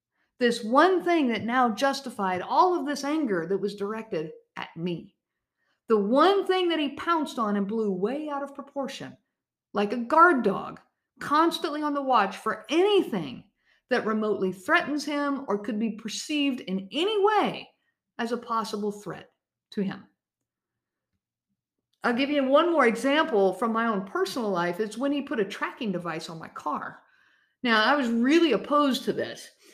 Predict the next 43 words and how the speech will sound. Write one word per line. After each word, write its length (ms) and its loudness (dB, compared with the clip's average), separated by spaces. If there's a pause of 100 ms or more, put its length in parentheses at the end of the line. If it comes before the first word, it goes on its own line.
(140)
He 100 0
worked 260 4
for 100 0
an 80 2
insurance 480 0
company, 480 -8
and 120 -2
they 100 -2
were 100 -4
testing 520 -6
this 200 -2
new 160 0
device. 600 -6 (500)
And 120 2
he 120 2
asked 240 4
if 100 -6
I'd 140 -2
be 80 0
willing 320 -2
to 40 -4
have 200 -4
one 100 -4
in 60 -2
my 100 -2
car, 380 0
and 100 -4
I, 160 -4 (100)
I 100 -14 (100)
really 460 -2
did 180 -8
not 140 -10
want 200 -6
to. 100 -14
In 120 -10
fact, 240 -8
I 40 -16 (100)
told 180 -8
him 120 -4
no 320 0
for 180 -14
a 60 -18
while. 480 -2